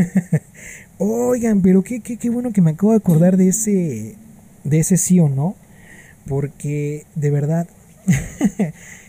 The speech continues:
Qué bueno, qué bueno que, que me acabo de acordar. ¿Quién, quién no ha aplicado la malla del sí o no? O bueno, que en esta ocasión es conseguir una palabra asertiva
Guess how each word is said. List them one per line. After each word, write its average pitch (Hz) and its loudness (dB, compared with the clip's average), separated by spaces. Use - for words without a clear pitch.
Qué 175 0
bueno, 170 2
qué 156 -8
bueno 160 -6
que, 117 -12
que 135 -10
me 127 -4
acabo 147 2
de 151 6
acordar. 139 -2
¿Quién, 240 -2
quién 226 -8
no 208 0
ha 208 2
aplicado 180 0
la 147 0
malla 180 2
del 139 0
sí 185 2
o 175 4
no? 165 0
O 147 0
bueno, 151 -2
que - -6
en 139 -2
esta 143 -6
ocasión 151 -8
es 156 -8
conseguir 143 -8
una 160 -10
palabra 139 -12
asertiva 185 -6